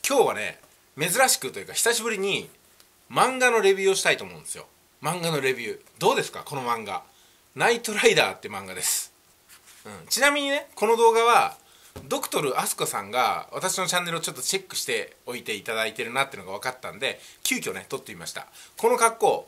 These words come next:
ドクトルアスカさんのオマージュですよ。このジョジョの帽子と、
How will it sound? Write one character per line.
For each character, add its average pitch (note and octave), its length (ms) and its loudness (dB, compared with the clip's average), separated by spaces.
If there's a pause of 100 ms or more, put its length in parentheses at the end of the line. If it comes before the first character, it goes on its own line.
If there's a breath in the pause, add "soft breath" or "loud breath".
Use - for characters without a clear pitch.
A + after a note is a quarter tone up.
ド F3 120 4
ク - 80 -2
ト D#3+ 120 0
ル B2 160 2
ア D#3+ 80 2
ス - 100 -2
カ C#3+ 100 -4
さ A2 200 -4
ん G2+ 160 -10
の D#3 320 0
オ - 80 -4
マ A#3 140 4
ー G3 40 2
ジ A2 120 -6
ュ - 20 -14
で A2+ 60 -16
す - 100 -12
よ。 E2 100 -12 (160)
こ - 80 -6
の A#2+ 140 -4
ジ D3 100 -2
ョ D#3 60 0
ジ C#3+ 60 2
ョ C3 40 2
の A2 80 -4
帽 A2 240 -4
子 B2+ 100 -2
と、 - 380 2